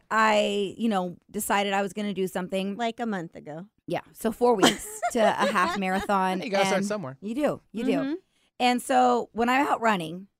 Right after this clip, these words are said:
Speaker 1: I'm, the whole entire time I'm coaching myself. And it got me thinking, like, what are we saying to ourselves? You know, because you're having this, well, I am having this internal battle in my head,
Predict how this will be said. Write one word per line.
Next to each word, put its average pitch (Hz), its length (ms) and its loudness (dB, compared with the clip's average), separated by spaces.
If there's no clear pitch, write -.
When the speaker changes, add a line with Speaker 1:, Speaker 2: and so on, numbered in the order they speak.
Speaker 1:
I'm, 208 180 0
the 214 80 0
whole 240 380 2
entire 202 400 -2
time 185 260 -6
I'm 170 120 -6
coaching 156 440 -8
myself. 147 480 -12
And 196 440 0
it 175 120 -6
got 233 220 0
me 247 160 -4
thinking, 220 300 -4
like, 170 280 -4
what 185 200 -2
are 247 80 -2
we 254 100 -6
saying 196 300 -10
to 202 120 -10
ourselves? 165 640 -6
You 196 80 -6
know, 196 100 -2
because 208 240 -2
you're 226 100 -4
having 247 320 0
this, 226 260 -4
well, 170 200 -6
I 196 180 4
am 143 380 -10
having 208 300 -2
this 202 160 -8
internal 208 480 -8
battle 170 380 -4
in 175 80 -6
my 175 140 -6
head, 165 340 -6